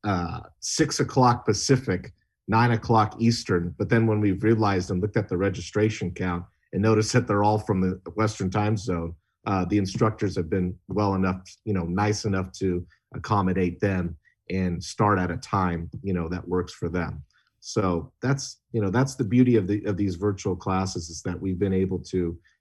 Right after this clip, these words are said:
make a number of different adjustments on the fly, and then also provide those instructors with, uh, trainings, uh, before all of their classes. And what I mean by trainings, I mean going through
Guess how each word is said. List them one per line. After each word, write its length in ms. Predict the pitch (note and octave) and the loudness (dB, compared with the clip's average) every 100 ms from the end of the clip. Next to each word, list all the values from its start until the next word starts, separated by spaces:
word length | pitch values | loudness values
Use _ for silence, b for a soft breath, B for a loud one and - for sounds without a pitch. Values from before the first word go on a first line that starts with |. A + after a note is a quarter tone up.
| - | 0
make 240 | G#2+ A2 | 4 4
a 60 | A2 | 4
number 360 | G2+ G2+ G2+ | 2 2 2
of 160 | F#2+ F#2 | 2 0
different 360 | G2 F#2 G2 F2 | -2 -2 -2 -4
adjustments 840 | E2 - F2+ F2 F#2+ F2 E2 - b b b | -4 -4 -4 -4 -4 -4 -6 -12 b b b
on 240 | G#2+ G#2+ | 0 2
the 60 | G2+ | 0
fly, 420 | - G2+ G2 F#2+ | -2 0 2 0
and 200 | F#2+ A#2 | 0 2
then 160 | C#3+ C#3+ | 4 4
also 320 | D3+ F3+ G#3+ | 0 -2 -6
provide 480 | - C#3+ C3+ D3 C#3+ | -2 0 4 2 4
those 220 | C#3 A#2 | 4 4
instructors 880 | G#2 - A#2+ C3 C#3 A2 F#2 - _ _ _ | -4 -2 0 0 0 -2 -2 -6 _ _ _
with, 360 | A2 A2+ A2 - | 4 4 4 0
uh, 300 | G#2+ F#2+ F#2 | 2 2 -2
trainings, 720 | - - C3 C#3+ F2+ - - - _ _ _ | -4 2 4 4 2 -6 -14 -18 _ _ _
uh, 360 | G2+ F#2 E2+ D2+ - - | -6 -4 -4 -8 -10 -2
before 480 | G#2+ - A2+ G#2 G#2+ | -2 4 6 6 2
all 200 | G#2+ G#2 | 2 2
of 120 | F2+ | 2
their 160 | F#2 | -2
classes. 640 | F2 G2+ F2+ F2+ - - - | 0 0 0 0 -6 -12 -8
And 80 | F2+ | -4
what 140 | G2+ | -2
I 60 | G#2 | 0
mean 240 | G#2+ A#2+ | 2 2
by 160 | G#2+ G2 | 2 0
trainings, 640 | F#2 A2+ G#2+ G2 F2+ - b b b b | -2 0 2 0 -2 -6 b b b b
I 80 | G#2 | 0
mean 420 | A2 A2 G#2 G2+ - _ - | 4 4 4 0 -6 _ -8
going 400 | F#2 B2+ C3+ C#3+ | 4 6 8 6
through 520 | C3 - B2 A2+ A2 | 4 2 6 6 4